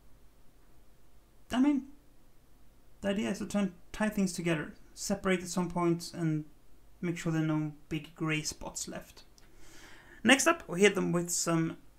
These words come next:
Dark Iron, a very dark rusty color that I use as a base for most of my bronze, copper, and gold, because it is a great base layer.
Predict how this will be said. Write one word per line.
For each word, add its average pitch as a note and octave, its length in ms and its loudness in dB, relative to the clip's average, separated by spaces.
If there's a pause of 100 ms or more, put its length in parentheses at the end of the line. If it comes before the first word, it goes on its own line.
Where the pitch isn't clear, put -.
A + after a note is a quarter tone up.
(220)
Dark F3 360 4
Iron, F#3 520 4 (300)
a E3 120 2
very D#3 380 0 (640)
dark D#3+ 340 0
rusty E3 380 -2
color F#3 400 -2 (720)
that D#3+ 100 0
I D3+ 60 6
use D3+ 320 2
as - 100 -10
a D#3 60 -4
base G3+ 400 0
for - 140 -2
most D#3 380 2
of D#3+ 140 -4
my D3 600 0 (760)
bronze, E3 320 4
copper, - 340 -2
and D#3 160 2
gold, A3+ 280 -2 (840)
because D#3 220 0
it - 200 -8
is E3 180 -2
a E3 140 -6 (200)
great F3+ 420 0
base E3+ 260 0
layer. E3 280 -2